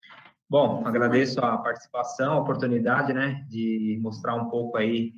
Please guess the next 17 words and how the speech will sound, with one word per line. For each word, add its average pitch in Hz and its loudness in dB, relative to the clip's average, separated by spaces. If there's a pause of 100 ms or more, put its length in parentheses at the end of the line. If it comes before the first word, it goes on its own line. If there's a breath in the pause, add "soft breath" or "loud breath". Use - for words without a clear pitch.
(100)
é, 104 -6
de - -20
tecnologia, 131 2
falar 110 0
um 113 0
pouco 113 -4
de 107 -2
processo, 120 -6 (320)
é, 101 -12 (880 loud breath)
e 113 2 (600)
uma 220 2
dica, 123 0
né, 135 0 (200)
é, 117 0 (260)
pense 185 2
sempre 180 -2 (100)
em, 151 -2